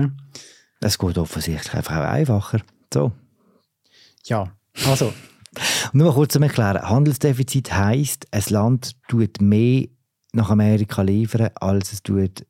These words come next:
Speaker 1: aus Amerika importieren.
Speaker 2: Also ein Handelsdefizit aus der Sicht der U S A bedeutet, dass die U S A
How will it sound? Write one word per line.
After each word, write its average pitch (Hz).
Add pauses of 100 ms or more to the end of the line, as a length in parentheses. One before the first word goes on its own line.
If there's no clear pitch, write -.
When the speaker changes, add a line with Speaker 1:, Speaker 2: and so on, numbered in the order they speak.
Speaker 1:
aus 107
Amerika 90 (540)
importieren. - (400)
Speaker 2:
Also 143
ein 131
Handelsdefizit 170
aus 143
der 131
Sicht 151
der 131
U 208
S 220
A 160
bedeutet, 156
dass 123
die -
U 156
S 160
A 135